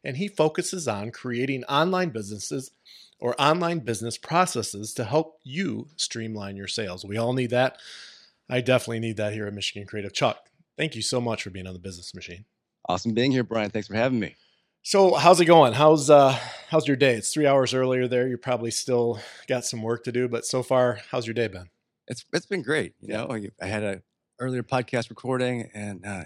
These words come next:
Speaker 2: you know, we're talking about sales all day, so, you know, I'm, I'm definitely jazzed and ready to get this on.
Speaker 1: So, man,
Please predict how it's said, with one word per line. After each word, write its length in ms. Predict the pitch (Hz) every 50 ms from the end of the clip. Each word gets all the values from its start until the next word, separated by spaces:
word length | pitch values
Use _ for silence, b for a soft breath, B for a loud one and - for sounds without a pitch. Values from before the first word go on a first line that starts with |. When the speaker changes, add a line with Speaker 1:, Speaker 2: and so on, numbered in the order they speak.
| - -
Speaker 2:
you 80 | -
know, 120 | 127 131 123
we're 80 | 113
talking 200 | - 127 110 -
about 140 | - - -
sales 280 | - - 120 120 113 107
all 140 | 87 - 107
day, 300 | 101 113 110 107 104 101
so, 360 | - - 98 90 87 80 - 90
you 80 | 107 98
know, 80 | 95 - - -
I'm, 160 | 95 95 95 _ -
I'm 140 | 92 101 101
definitely 420 | 107 104 92 - 110 101 98 90 _ _ _ _ _ _ -
jazzed 400 | - 113 107 104 107 104 - -
and 100 | 104 98
ready 340 | 101 98 95 98 98 95 95
to 200 | _ - 92 90
get 220 | - 101 98 92
this 180 | 92 95 - 98
on. 300 | 98 120 131 95 - _ B B B B B B B B B
Speaker 1:
So, 220 | B - 196 190 180
man, 300 | 180 185 196 190 190